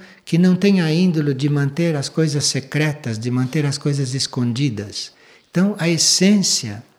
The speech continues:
da vida aqui, a essência da educação, a essência da cura, a essência da ciência, a essência de tudo, aqui se desvela, aqui se mostra.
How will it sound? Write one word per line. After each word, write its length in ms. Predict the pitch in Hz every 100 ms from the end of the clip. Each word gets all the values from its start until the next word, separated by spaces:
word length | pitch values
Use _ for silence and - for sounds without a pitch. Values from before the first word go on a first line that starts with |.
| _
da 200 | - 123
vida 520 | 113 101 127 185 120 110
aqui, 460 | 107 - 175 175 - _ -
a 140 | 123
essência 920 | 131 - - 165 180 - - 117 107 - -
da 140 | 123
educação, 880 | 131 127 - 120 - - 156 156 123 - _
a 100 | -
essência 640 | 131 135 - 170 175 - 139
da 160 | 120
cura, 640 | 117 - 180 190 143 104 110 - _ _ -
a 100 | 147
essência 680 | 143 - - 180 170 - 139
da 160 | 127
ciência, 880 | - - 139 151 170 131 - 98 76 - _
a 80 | -
essência 520 | 175 - 202 208 -
de 140 | 160 180
tudo, 500 | 180 214 175 127 120 - _ _
aqui 260 | 160 156 220
se 160 | - 196
desvela, 800 | 180 160 123 156 170 147 110 -
aqui 240 | 135 - 208
se 220 | - 202
mostra. 720 | 165 139 123 - 101 85 -